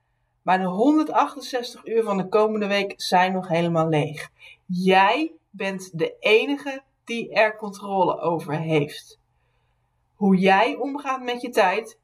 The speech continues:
is jouw keuze. Druk zijn is een keuze. Deze podcast heet voor niet voor niets zo.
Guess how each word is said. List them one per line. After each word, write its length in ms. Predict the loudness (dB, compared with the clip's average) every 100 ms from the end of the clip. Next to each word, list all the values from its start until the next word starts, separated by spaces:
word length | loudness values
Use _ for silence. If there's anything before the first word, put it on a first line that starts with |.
| _
is 220 | -12 -8
jouw 580 | -2 2 2 2 -6 _
keuze. 520 | -6 -6 -6 -14 -20 _ _ _
Druk 500 | -14 2 2 2 -6 _
zijn 520 | -2 0 0 -4 -10
is 340 | -6 -4 -6 -6
een 200 | -2 2
keuze. 500 | 2 2 -4 -12 -20 _ _ _ _
Deze 380 | -6 -2 -2 -4
podcast 640 | -4 -4 2 2 2 -4 _
heet 320 | _ -2 -2
voor 140 | 2 4
niet 240 | 4 2
voor 120 | 2
niets 240 | 0 0 0
zo. 340 | 0 0 -4